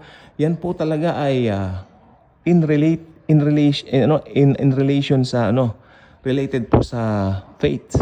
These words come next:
no? Sa Bible. So, <laughs> talaga, dahil iba na po talaga ang panahon po ngayon. Napansin ko ang pagbilis ng oras. You know what? The, the other day, we're just talking ng mga kasama ko sa trabaho, sa, oh yeah, then,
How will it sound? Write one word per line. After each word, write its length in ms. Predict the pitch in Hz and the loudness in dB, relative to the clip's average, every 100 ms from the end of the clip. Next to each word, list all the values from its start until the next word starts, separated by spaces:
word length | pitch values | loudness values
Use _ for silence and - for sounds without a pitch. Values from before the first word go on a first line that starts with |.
| - | -4
no? 240 | 117 117 156 | -6 -6 -6
Sa 160 | - | -8
Bible. 560 | 98 95 95 95 117 95 - - - - | -2 -2 -2 -4 -4 -6 -10 -20 -20 -6
So, 560 | - 131 127 120 - - | 2 4 4 0 -8 -6
<laughs> 440 | 127 135 - - - | -4 -4 -8 -10 -8
talaga, 440 | 143 143 123 101 | -6 -4 -4 -4
dahil 400 | 123 135 - 110 | -6 -6 -8 -10
iba 160 | 139 151 | -2 -2
na 80 | 151 | -2
po 160 | 160 | -6
talaga 320 | 160 156 147 | -6 -10 -12
ang 80 | 147 | -12
panahon 320 | 131 131 131 | -14 -14 -14
po 160 | 123 123 | -12 -10
ngayon. 240 | 120 113 - - - - | -8 -10 -14 -20 -10 -4
Napansin 400 | - 190 196 190 | 0 2 2 4
ko 80 | |
ang 80 | 196 | 4
pagbilis 400 | 185 147 165 165 | 4 0 -2 0
ng 160 | 165 160 | -2 -2
oras. 400 | 147 127 127 - - - | -4 -8 -10 -14 -20 -2
You 80 | 185 | 4
know 160 | 240 254 | 4 4
what? 400 | 262 269 262 - _ _ | 0 -4 -8 -18 _ _
The, 240 | 143 170 | -4 -4
the 160 | 160 151 | -2 -2
other 240 | 190 185 | 2 4
day, 240 | 175 160 156 | 4 4 6
we're 80 | 160 | 4
just 240 | 151 - | 0 0
talking 400 | 160 151 165 160 | 0 2 0 0
ng 160 | 147 143 | 0 -2
mga 80 | |
kasama 320 | 143 139 135 - | -6 -4 -4 -6
ko 80 | |
sa 160 | 135 135 | -10 -12
trabaho, 640 | - 117 117 113 107 110 - - - _ _ | -8 -6 -4 -2 -2 -2 -4 -14 -20 _ _
sa, 240 | - - 120 117 110 113 113 117 113 - _ _ | -10 -8 -6 -6 -6 -6 -6 -8 -10 -16 _ _
oh 160 | 120 117 | -4 -2
yeah, 320 | 117 107 98 | 0 -2 -2
then, 320 | 120 131 127 | 0 0 0